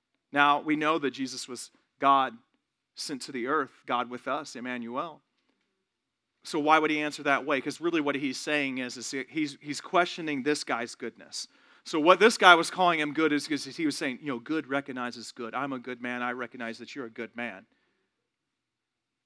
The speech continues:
And Jesus just throws that down. He says, "Why do you call me good? Only God is truly good." You know, we, we, we, we hear this question a lot as pastors, "Why do,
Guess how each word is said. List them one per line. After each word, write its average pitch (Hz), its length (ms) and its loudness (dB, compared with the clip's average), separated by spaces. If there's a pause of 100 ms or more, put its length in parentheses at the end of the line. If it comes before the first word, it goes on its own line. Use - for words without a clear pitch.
(100)
And 135 180 -6
Jesus 143 420 -2
just - 280 -12
throws 135 320 -4
that 131 320 -4
down. 135 200 -2
He 123 60 -8
says, 113 200 -12
"Why 131 180 0
do 170 60 -2
you 165 60 -4
call 160 200 -4
me 165 120 -8
good? 170 200 -4
Only 165 280 -6
God 165 240 -2
is 147 80 -14
truly 139 300 -8
good." 156 320 -10 (600)
You 143 80 2
know, 156 100 2
we, 147 220 0
we, 156 220 2
we, 139 240 -2 (220)
we 160 120 8
hear 170 200 8
this 151 180 -2
question 151 400 2
a 139 60 0
lot 139 220 6
as 139 120 -4
pastors, 139 500 -4
"Why 180 320 -8
do, 190 200 -4